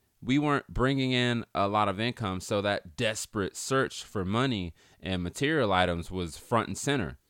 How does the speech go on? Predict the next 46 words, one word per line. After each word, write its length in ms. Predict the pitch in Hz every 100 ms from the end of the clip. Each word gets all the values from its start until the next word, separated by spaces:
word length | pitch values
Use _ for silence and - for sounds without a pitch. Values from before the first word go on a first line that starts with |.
| _ _ -
And 260 | 101 98
a 60 | 92
lot 160 | 104
of 80 | 107
people 240 | - - 90
call 240 | 117 104
it 140 | -
manic 480 | 90 98 113 104 -
manifesting 800 | 95 104 104 - 92 - 95 82
when 180 | 87 92
you 300 | 90 90 90 - - -
attempt 400 | 87 - 117 -
to 80 |
bring 320 | 90 101 104 98
things 360 | 98 95 92
into 200 | 92 87
your 140 | 87 87
life 280 | 92 90
from, 300 | - 90 82 - _ _
like, 200 | 85 85
a 60 | 82
desperate 520 | - 90 - - -
place. 400 | - 101 80 -
And 280 | 78 78 76 _ _ _
that's 300 | - 123 120
why 220 | 120 107 98
it's 180 | - -
really 320 | - 123 110 92
important 420 | 82 - - -
to 100 | 90
let 240 | 87 76
go. 320 | 95 120 73 - _ _ -
But 240 | 123 -
the 100 | 110
things 320 | - 147 180 143
that 100 | 135
I 160 | 117
really 400 | 104 107 120 110
thought 260 | - 107 104
I 120 | 95
wanted, 420 | 90 110 117 95
like 200 | 92 90
money, 560 | 85 98 110 104 98 92 - - _ -
you 160 | 110
know, 200 | 104 92
and, 180 | 90 90